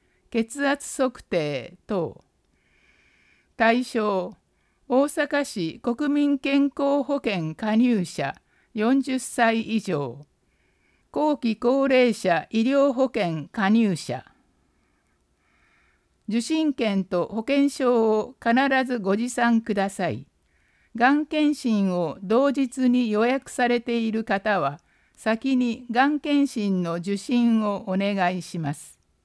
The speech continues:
問い合わせ。受診券については、大阪市国民健康保険加入者は、窓口サービス課、保険年金、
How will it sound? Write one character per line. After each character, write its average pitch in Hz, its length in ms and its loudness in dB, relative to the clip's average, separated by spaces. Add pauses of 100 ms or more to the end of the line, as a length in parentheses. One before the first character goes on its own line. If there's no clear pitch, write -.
(1900)
問 262 260 2
い 254 80 2
合 233 120 6
わ 220 120 2
せ。 202 360 -6 (520)
受 220 160 -2
診 302 300 0
券 208 300 2
に 190 120 0
つ 247 160 -8
い 208 160 -2
て 156 200 -8
は、 139 200 -12 (840)
大 269 140 2
阪 285 400 -2
市 - 380 -6
国 240 300 -2
民 285 300 2
健 277 240 2
康 277 360 0
保 262 120 -2
険 196 400 -2
加 208 180 0
入 233 300 4
者 151 260 -2
は、 147 240 -4 (640)
窓 233 320 2
口 277 260 -4
サ 214 300 2
ー 214 40 2
ビ 214 140 0
ス - 160 -12
課、 165 340 -2 (300)
保 220 120 -4
険 294 240 0 (120)
年 269 300 4
金、 156 440 -8